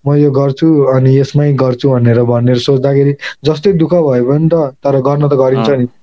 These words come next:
Speaker 2: गरिन्छ नि। अनि सुरुमा त रिजल्ट पनि नआउला अरे, होइन? You may not
Speaker 1: अँ।
Speaker 2: earn, like, हुन्छ नि, अब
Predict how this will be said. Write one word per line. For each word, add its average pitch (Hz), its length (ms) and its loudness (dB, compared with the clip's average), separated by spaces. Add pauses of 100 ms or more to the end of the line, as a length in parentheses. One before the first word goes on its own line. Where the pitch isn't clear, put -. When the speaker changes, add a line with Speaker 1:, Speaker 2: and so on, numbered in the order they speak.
Speaker 2:
गरिन्छ 131 440 0
नि। 131 220 -4
अनि 135 340 -2
सुरुमा 185 420 -2
त - 80 -12 (180)
रिजल्ट 139 580 0
पनि 165 260 -4 (300)
नआउला 131 500 0
अरे, 113 180 -2
होइन? 117 480 -2
You 135 180 0
may 147 80 0
not 135 240 -2
Speaker 1:
अँ। 127 180 -2
Speaker 2:
earn, 123 280 -2
like, 117 200 -6
हुन्छ 113 180 -4
नि, 123 140 -4
अब 113 300 -2